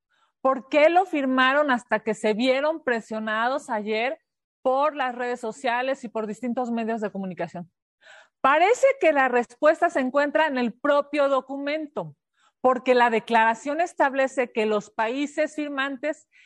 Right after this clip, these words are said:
deberán conservar los bosques y los ecosistemas terrestres. Y obviamente eso choca con la deforestación que este gobierno está haciendo en el sureste de nuestro país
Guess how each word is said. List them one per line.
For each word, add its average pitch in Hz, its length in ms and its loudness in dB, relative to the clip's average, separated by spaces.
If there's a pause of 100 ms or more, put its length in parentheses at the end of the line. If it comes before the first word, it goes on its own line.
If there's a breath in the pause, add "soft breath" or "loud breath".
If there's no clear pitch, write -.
(140 soft breath)
deberán 277 760 2
conservar 277 560 -2
los 247 240 -4
bosques 262 600 -2
y 240 120 -6
los 226 180 -2
ecosistemas 226 760 -4
terrestres. 220 640 -6 (640)
Y 240 280 -6
obviamente 254 1120 4 (520)
eso 277 280 2
choca 285 480 0
con 233 160 -4
la 214 120 0
deforestación 208 840 -6 (420)
que 285 160 4
este 311 300 0
gobierno 254 460 0
está 254 180 -4
haciendo 262 400 -4
en 269 100 -4
el 220 120 -6
sureste 233 420 -4
de 220 120 -4
nuestro 214 360 -6
país 247 440 -4